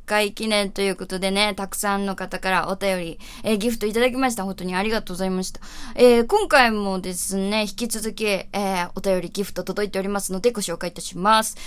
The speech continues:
ラジオネーム、釣り船幕の内さん、百回おめでとうということで、指ハートありがとうございます。えー、そして西脇さん、百回超えおめでとうございます。声だけのアプリの方が、アートさんの表情が見えるようで、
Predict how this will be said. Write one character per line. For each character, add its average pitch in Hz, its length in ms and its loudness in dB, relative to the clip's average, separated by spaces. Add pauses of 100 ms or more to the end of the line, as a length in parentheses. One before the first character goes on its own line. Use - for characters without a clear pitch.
(140)
ラ 247 100 4
ジ 311 120 0
オ 403 40 0
ネ 427 140 2
ー 392 40 2
ム、 330 120 0
釣 220 200 -4
り 240 60 -6
船 254 160 0
幕 240 260 0
の 240 100 0
内 - 140 -4
さ 285 160 2
ん、 254 60 -8 (160)
百 247 300 0
回 392 260 8
お 294 80 0
め 330 140 0
で 370 80 -8
と 392 140 4 (360)
う - 60 -6
と 202 60 -4
い 196 60 0
う 185 40 -6
こ 180 80 -8
と - 100 -14
で、 - 180 -8
指 202 220 -4
ハ 233 280 2
ー 208 80 -4
ト - 260 4
あ 208 80 2
り 240 100 -2
が 269 120 0
と 277 120 -6
う 277 40 -4
ご 262 40 -4
ざ 277 80 2
い 277 60 0
ま 277 160 0
す。 - 180 -8 (200)
え 262 100 4
ー、 254 60 6
そ 233 100 0
し 226 80 -2
て 226 80 -2
西 226 300 2
脇 415 140 0
さ - 160 2
ん、 - 40 -16 (220)
百 247 340 2
回 370 220 6
超 359 120 2
え 339 180 4
お 214 100 2
め 330 160 4
で 403 100 4
と 381 80 -4
う - 20 -4
ご 359 80 -2
ざ 349 120 2
い - 20 4
ま 330 180 2
す。 - 80 -8 (220)
声 302 240 4
だ 247 120 2
け 262 120 0
の 233 120 4
ア 220 80 4
プ 220 100 -6
リ 214 80 -2
の 208 120 -2
方 202 180 -2
が、 254 200 4 (240)
ア 262 140 4
ー 254 60 4
ト 240 100 -2
さ 226 120 0
ん 208 80 -2
の 196 160 -2
表 233 160 4
情 240 160 4
が 226 100 0
見 240 200 4
え 349 80 2
る 370 100 2
よ 285 140 4
う 226 60 2
で、 - 180 -4